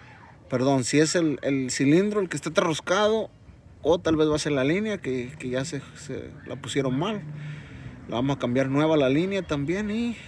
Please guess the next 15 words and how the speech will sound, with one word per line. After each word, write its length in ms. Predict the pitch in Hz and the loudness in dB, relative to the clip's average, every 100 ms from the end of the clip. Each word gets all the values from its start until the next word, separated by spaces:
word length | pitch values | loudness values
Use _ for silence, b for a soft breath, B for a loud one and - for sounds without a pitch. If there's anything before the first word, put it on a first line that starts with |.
| - | -12
el 100 | 131 | -8
cilindro, 480 | - 131 139 135 127 | -4 0 0 0 -4
las 140 | 127 | -2
dos 140 | 156 | -4
cosas, 540 | - 143 131 120 117 - B B B B B B B B - | -2 -2 -2 -4 -10 -14 B B B B B B B B -12
¿verdad? 360 | - 175 196 - | 0 4 4 2
Y 260 | - 240 247 | 4 6 6
lo 120 | 214 | 6
vamos 280 | 185 190 185 | 6 4 2
a 20 | |
hacer 240 | 160 180 180 | 2 0 4
que 120 | 202 | 4
arranque, 640 | 196 220 226 220 - 165 139 - | 6 6 6 4 -2 -4 -4 -6
que 120 | 156 | -6
prenda. 680 | 135 202 214 208 165 143 | 2 6 6 4 2 0